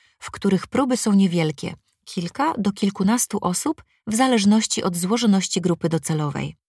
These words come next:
Z każdą osobą przeprowadzamy pogłębiony wywiad lub obserwujemy ją w naturalnym otoczeniu, w domu, pracy, na zakupach, przez kilka godzin,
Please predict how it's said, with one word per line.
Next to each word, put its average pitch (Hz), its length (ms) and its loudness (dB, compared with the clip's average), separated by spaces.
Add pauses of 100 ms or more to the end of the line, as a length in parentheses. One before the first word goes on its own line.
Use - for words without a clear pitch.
(560)
Z - 140 -2
każdą 254 420 2
osobą 175 540 0
przeprowadzamy 190 720 2
pogłębiony 185 640 4
wywiad 165 480 -2 (260)
lub 202 220 2
obserwujemy 202 800 2
ją 185 140 2
w 170 120 -2
naturalnym 185 600 2
otoczeniu, 147 600 -4 (240)
w 196 120 -6
domu, 190 520 2 (120)
pracy, 185 580 0 (220)
na 196 140 4
zakupach, 180 640 -4 (340)
przez - 260 -2
kilka 254 340 -2
godzin, 202 400 2